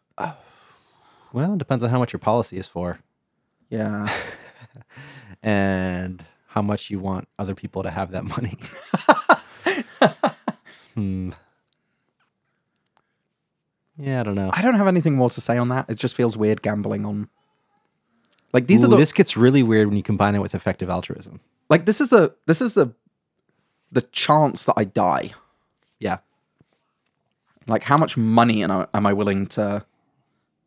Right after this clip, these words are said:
Speaker 2: bet that that's not going to happen? Or that that is going to happen?
Speaker 1: Right.
Speaker 2: What's the lowest amount of money I'm willing to bet? <laughs>
Speaker 1: Yeah.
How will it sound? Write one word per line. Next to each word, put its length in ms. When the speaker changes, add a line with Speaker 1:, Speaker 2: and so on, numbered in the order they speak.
Speaker 2:
bet 220
that 80
that's 260
not 220
going 260
to 120
happen? 380
Or 80
that 140
that 140
is 160
going 220
to 80
happen? 340
Speaker 1:
Right. 240
Speaker 2:
What's 140
the 100
lowest 400
amount 260
of 100
money 300
I'm 160
willing 240
to 120
bet? 300
<laughs> 160
Speaker 1:
Yeah. 180